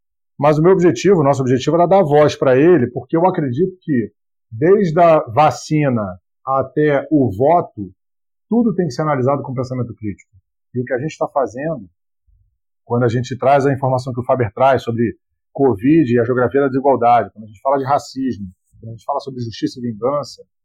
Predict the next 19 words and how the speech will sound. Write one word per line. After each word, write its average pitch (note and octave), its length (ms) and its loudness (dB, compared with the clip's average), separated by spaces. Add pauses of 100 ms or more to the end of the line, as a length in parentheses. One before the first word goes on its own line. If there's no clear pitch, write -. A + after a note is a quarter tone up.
(560)
o A#2+ 80 -4
que C#3 80 -4
a B2+ 40 2
gente D#3 140 -2
tá F3 100 -4
trazendo B2+ 680 -2
é C3+ 100 0
uma C3+ 160 -2
construção D3 480 -6
de A#2+ 80 -10
pensamento B2 480 -4
crítico D3+ 460 0
que C#3+ 100 -2
aí, C#3+ 220 4
ao F3+ 120 4
ouvir E3 460 2
o G3+ 100 2
Eduardo C3+ 380 0
Paes, C3 460 0